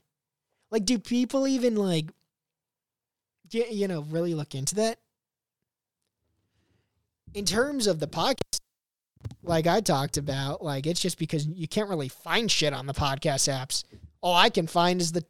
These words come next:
uh, like, on Apple, the top two hundred of, like, famous people that do shitty podcasts.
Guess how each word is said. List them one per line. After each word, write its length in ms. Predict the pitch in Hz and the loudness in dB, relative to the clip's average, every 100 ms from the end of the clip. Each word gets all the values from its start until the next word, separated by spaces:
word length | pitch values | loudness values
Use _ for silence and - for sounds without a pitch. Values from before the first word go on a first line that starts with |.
| - | -4
uh, 180 | 165 | 0
like, 200 | 160 156 | 0 0
on 100 | 151 | 0
Apple, 320 | 160 214 - 156 | -2 -2 -2 -2
the 100 | 147 | 0
top 280 | 196 180 | 0 0
two 160 | - 170 | 0 0
hundred 420 | 170 226 175 151 | 2 0 0 2
of, 160 | 151 156 | 0 2
like, 200 | 160 160 _ _ _ _ _ | 0 0 _ _ _ _ _
famous 360 | 214 226 226 - | 8 10 8 6
people 460 | 220 254 - 190 | 4 2 4 6
that 400 | 185 185 170 160 | 6 6 2 -2
do 140 | 190 214 | 0 2
shitty 360 | - 220 220 | 6 6 6
podcasts. 540 | 190 185 240 170 135 | 4 4 4 2 2